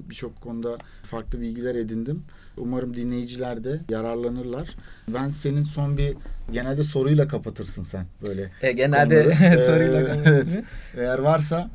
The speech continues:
Speaker 1: böyle dinleyicilerimize bir soru yöneltelim.
Speaker 2: Yani özellikle aklıma tabii şu an bir soru yok şu an için. Fakat tekrar başa dönecek olursak bence çok faydalı bir podcast.
Speaker 1: Hı hı.
Speaker 2: Çok güzel işler,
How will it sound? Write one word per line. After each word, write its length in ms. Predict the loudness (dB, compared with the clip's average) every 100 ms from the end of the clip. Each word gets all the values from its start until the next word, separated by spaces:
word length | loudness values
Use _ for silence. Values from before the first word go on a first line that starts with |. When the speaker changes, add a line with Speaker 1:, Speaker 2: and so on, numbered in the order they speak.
| -12 -8
Speaker 1:
böyle 400 | -2 -2 -2 -4
dinleyicilerimize 680 | -2 0 0 0 0 2 0
bir 60 |
soru 260 | 4 6 8
yöneltelim. 520 | 6 4 -2 -4 -6 -2
Speaker 2:
Yani 220 | 2 4 6
özellikle 460 | 6 6 4 2
aklıma 300 | 2 2 -2
tabii 160 | -2 -2
şu 180 | 0 0
an 140 | 2
bir 120 | 2
soru 480 | 4 6 8 8 4 4
yok 280 | 6 6 2 -12
şu 240 | 0 2
an 120 | 2
için. 280 | 2 -2 -4
Fakat 560 | -2 -2 2 0 0 -8 -4
tekrar 420 | -2 2 4 4
başa 320 | 2 0 2 2
dönecek 380 | 2 2 0
olursak 500 | 0 -2 -2 -2 -4 -10 -20 -2
bence 200 | 2 4
çok 160 | 4 2
faydalı 460 | 2 2 2 2 0
bir 200 | -2 -6 -16 -20 -18 -8
podcast. 580 | -8 -6 -8 -8 -10 -10
Speaker 1:
Hı 40 |
hı. 160 | -8 -8 -10 -6
Speaker 2:
Çok 220 | -6 -2
güzel 220 | 2 2
işler, 600 | 2 -2 -2 -4 -8 -18